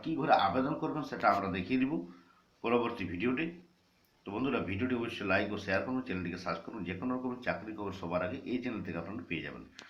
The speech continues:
অনলাইনে কিন্তু আবেদন প্রক্রিয়া শুরু হয়েছে, কী কী, আহ, লাগবে এবং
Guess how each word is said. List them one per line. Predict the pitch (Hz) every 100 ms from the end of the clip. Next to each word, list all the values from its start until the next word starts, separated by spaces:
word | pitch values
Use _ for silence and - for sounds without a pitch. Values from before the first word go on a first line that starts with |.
| -
অনলাইনে | - 139 170 180 175
কিন্তু | 165 143
আবেদন | 117 123 131
প্রক্রিয়া | 131 120 - 98
শুরু | - 117
হয়েছে, | 127 127 127
কী | 113 107
কী, | 104 98 101 - - - 92
আহ, | 95 92 92
লাগবে | 95 107 127 135 - - - _ -
এবং | 92 95